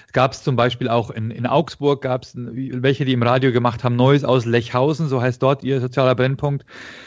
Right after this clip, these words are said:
Ähm, ich glaube, in Mannheim oder Stuttgart gab's was, das hieß Fahre Memphis. Ähm, und, ähm, es ist zeitgleich, glaube ich, nicht nur deutschlandweit, sondern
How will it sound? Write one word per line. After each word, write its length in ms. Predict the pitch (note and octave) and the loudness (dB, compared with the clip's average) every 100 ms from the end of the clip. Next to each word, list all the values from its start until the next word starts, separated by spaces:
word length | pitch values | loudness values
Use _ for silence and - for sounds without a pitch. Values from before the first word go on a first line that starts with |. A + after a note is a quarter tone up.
| - - | -20 -4
Ähm, 380 | C#3 C3 B2 B2 _ _ | 2 4 2 -2 _ _
ich 160 | - C#3 | -10 0
glaube, 220 | C#3+ C#3+ | 2 4
in 80 | B2+ | 2
Mannheim 340 | C3 D#3 D3+ | 2 0 -2
oder 160 | C#3+ B2 | -2 -6
Stuttgart 400 | F3 D3 D3+ D3 | -6 -2 -2 0
gab's 200 | C#3+ - | -2 -2
was, 140 | C3+ | -8
das 120 | B2 - | -8 -6
hieß 220 | C#3+ - | -8 -2
Fahre 280 | C3 B2 B2 | 2 2 4
Memphis. 680 | B2+ D#3+ - E3+ - - _ - - _ - | 0 -2 2 0 0 -16 _ -20 -20 _ 0
Ähm, 420 | C3+ C3+ C3+ C3 _ | 2 2 -2 -6 _
und, 560 | D3 C#3+ C#3 - - - | 0 0 0 -6 -14 -6
ähm, 520 | C3+ C3+ C3+ C3+ - - - | -2 -2 -4 -8 -12 -18 -12
es 120 | A#2+ | -2
ist 240 | F#3 - | -2 -2
zeitgleich, 800 | - E3 A#3 - C#3+ A#2+ A#2 - C3+ | -2 0 0 0 2 4 2 -2 -2
glaube 280 | C3 A#2+ | 0 0
ich, 180 | A#2+ - | -2 -4
nicht 220 | C#3 C#3+ C#3+ | -4 -2 4
nur 160 | B2 | 4
deutschlandweit, 640 | A#2+ B2 B2+ C#3+ A#2 A#2 A#2+ | 6 4 4 0 2 0 0
sondern 320 | A#2+ G#2+ | -2 -2